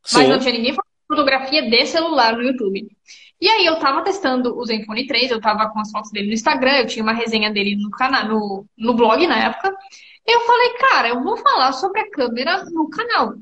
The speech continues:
Speaker 1: Eu tô usando, né? Fa-, tem fotografia envolvida, vamos lá."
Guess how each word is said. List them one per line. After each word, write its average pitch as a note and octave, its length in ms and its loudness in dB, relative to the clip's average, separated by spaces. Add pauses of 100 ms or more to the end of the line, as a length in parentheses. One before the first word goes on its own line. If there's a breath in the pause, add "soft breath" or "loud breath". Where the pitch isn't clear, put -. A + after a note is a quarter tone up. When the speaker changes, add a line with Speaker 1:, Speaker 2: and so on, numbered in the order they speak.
Speaker 1:
Eu C#4 220 0
tô A#3+ 340 4 (400)
usando, B3 880 2
né? B3+ 580 0 (120)
Fa-, C4 180 -2
tem C#4+ 220 -2
fotografia B3+ 560 2
envolvida, A3+ 680 0 (320 loud breath)
vamos A#3+ 280 2
lá." A3+ 400 0